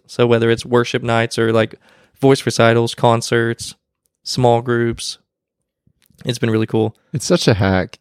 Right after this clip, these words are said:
Speaker 2: You, you're using a couple hacks that I think so many people can learn from. The first being what we talked about, which is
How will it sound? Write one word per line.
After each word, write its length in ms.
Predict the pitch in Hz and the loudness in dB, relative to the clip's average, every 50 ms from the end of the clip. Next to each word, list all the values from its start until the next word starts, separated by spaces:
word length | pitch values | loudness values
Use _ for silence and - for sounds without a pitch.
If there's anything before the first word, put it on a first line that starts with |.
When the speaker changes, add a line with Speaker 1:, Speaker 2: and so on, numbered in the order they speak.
| _ - | _ -10
Speaker 2:
You, 480 | - 101 101 120 120 113 - - - - _ - | -4 0 2 2 2 2 -2 -8 -14 -18 _ -2
you're 160 | 104 101 113 | 2 2 2
using 420 | 107 101 107 113 127 127 135 127 | 2 2 2 2 2 2 2 0
a 80 | 107 92 | -2 0
couple 280 | - 98 87 - 90 85 | 0 0 0 0 0 0
hacks 640 | 92 90 87 85 - - - - - - - - _ _ _ _ - | 0 0 -2 -2 -2 -4 -8 -10 -12 -10 -12 -12 _ _ _ _ 0
that 260 | 95 95 92 90 - - | 2 2 2 2 -2 -2
I 120 | - 95 | -2 -2
think 200 | 90 113 113 98 - | 0 0 -2 -4 -2
so 180 | - 107 104 | -2 0 2
many 140 | 104 101 95 | 2 2 2
people 200 | 98 95 95 92 | 0 -2 -2 -2
can 140 | - 92 87 | -4 -2 0
learn 180 | 87 87 87 87 | 0 0 -2 -2
from. 340 | - - 92 90 87 90 104 _ _ _ _ _ _ _ _ _ _ - | -4 -4 -4 -4 -4 -4 -8 _ _ _ _ _ _ _ _ _ _ -4
The 100 | 101 90 | -4 -2
first 440 | - - 104 107 110 - - - - | 2 4 4 4 4 2 -2 -2 0
being 260 | 101 95 92 92 90 | 2 4 4 2 2
what 120 | 82 - | 0 0
we 100 | 92 92 | -2 -2
talked 300 | - - 87 90 - - | 0 2 0 0 0 -2
about, 420 | 90 - 87 87 85 85 80 - - | -4 -4 -2 -2 -2 -2 -4 -2 0
which 240 | 92 92 90 - - | 0 0 0 0 -2
is 340 | 90 87 87 92 95 - | -2 0 -2 -4 -6 -8